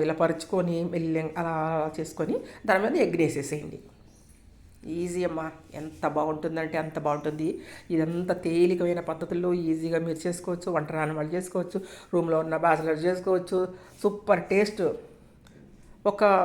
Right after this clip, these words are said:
మీకు మంచి టేస్ట్. అంటే మీరు ఏ విధంగానే చేయండి, మీ నోటికి జివ్వకి బాగుండాలి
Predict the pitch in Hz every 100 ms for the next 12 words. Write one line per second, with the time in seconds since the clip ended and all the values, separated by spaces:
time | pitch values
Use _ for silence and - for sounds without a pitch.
0 | - - - _ - - - - - -
1 | - - - - - - - - - -
2 | 196 196 190 180 180 - - 202 285 320
3 | 311 226 - - - - - - - -
4 | - - 208 311 214 160 156 202 269 269
5 | 294 302 302 294 285 320 - - - 196
6 | 180 214 285 240 151 180 220 220 156 160
7 | 165 165 160 156